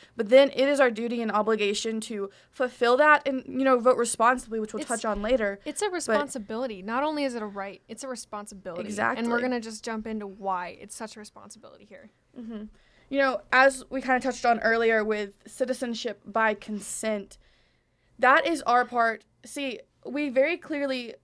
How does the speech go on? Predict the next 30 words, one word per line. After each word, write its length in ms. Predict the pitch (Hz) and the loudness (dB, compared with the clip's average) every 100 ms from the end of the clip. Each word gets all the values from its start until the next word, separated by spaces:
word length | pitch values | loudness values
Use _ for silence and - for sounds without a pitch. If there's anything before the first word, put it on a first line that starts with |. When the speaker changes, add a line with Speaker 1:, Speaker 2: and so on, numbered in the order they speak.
| _ | _
Speaker 1:
um, 300 | 233 214 196 208 | 2 2 2 0
when 100 | 240 | 2
America 300 | 233 226 226 | 4 2 2
was 140 | 214 | 0
founded, 340 | 214 202 196 | 2 0 0
made 180 | 208 214 | 0 0
the 60 | 220 | 0
transition 720 | - 226 214 208 214 202 202 | -6 -4 -4 -4 -6 -8 -8
from 260 | - 208 196 | -4 -4 -2
a 80 | |
birthright 500 | 196 190 214 277 277 | 2 2 2 2 2
citizenship, 720 | 262 233 220 220 214 214 190 _ _ - | 0 -4 -4 -6 -6 -4 -4 _ _ -8
which 160 | 214 | -6
is 100 | 220 | -6
kind 300 | - 240 220 | -2 2 2
of 100 | 233 | 2
what 120 | 214 220 | -4 -4
citizenship, 640 | 226 214 220 214 214 202 | -4 -4 -4 -6 -6 -8
the 80 | 214 | -6
concept, 560 | 220 214 208 196 185 _ _ _ | -2 0 0 -4 -6 _ _ _
was 200 | 196 185 | -4 -4
before, 580 | 208 - 311 311 240 220 _ - | -6 -8 0 2 2 -2 _ -14
to 120 | 247 | -6
now 260 | 233 233 226 | 0 0 0
citizenship 800 | 226 226 214 214 208 208 190 - | -4 -6 -6 -6 -8 -6 -8 -4
by 140 | 185 | -6
consent, 600 | 185 185 180 196 175 - _ _ | -6 -12 -10 -8 -8 -10 _ _
which 300 | - 202 196 | -6 -6 -4
is, 180 | 220 202 | -4 -2
like, 320 | 214 208 196 | 2 2 2